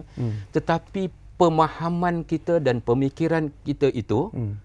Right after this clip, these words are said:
Speaker 2: yang kita katakan sangat penting, tapi kita tidak boleh ta'assub dengan pemikiran itu.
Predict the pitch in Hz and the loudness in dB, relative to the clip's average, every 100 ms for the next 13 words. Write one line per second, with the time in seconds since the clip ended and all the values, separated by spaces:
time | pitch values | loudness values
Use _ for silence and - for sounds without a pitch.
0 | - 92 92 98 104 117 123 143 131 - | -12 -4 -4 0 2 4 6 4 4 2
1 | 139 160 220 - 143 175 - - - - | 2 6 6 8 4 4 -8 -20 -12 -6
2 | 170 - 160 - 180 165 156 180 175 185 | -6 -6 -2 -2 2 0 2 0 0 -4
3 | 185 - 208 139 165 165 170 175 - 190 | -6 0 0 0 -8 -6 -4 -4 -4 -2
4 | 185 208 - 143 | -2 -4 -4 -4